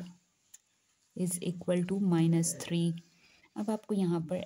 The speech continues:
x गिवन है, लेकिन यहाँ डिवाइड में लिखा हुआ है फ़ोर, फ्रैक्शन में वैल्यू है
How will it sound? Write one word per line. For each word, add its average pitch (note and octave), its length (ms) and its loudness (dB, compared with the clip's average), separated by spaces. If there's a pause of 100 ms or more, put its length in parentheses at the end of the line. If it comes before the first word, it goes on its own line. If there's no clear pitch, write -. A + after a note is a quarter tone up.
x E3 340 -6
गिवन F3+ 240 0
है, F#3 180 -4
लेकिन F3 340 0
यहाँ E3 260 2
डिवाइड E3 480 -4
में F3 80 0
लिखा E3 240 -4
हुआ D#3+ 80 -4
है E3 80 -6
फ़ोर, D#3+ 340 -4
फ्रैक्शन F3+ 500 -6
में F3+ 100 2
वैल्यू D#3+ 320 -4
है D#3 140 -6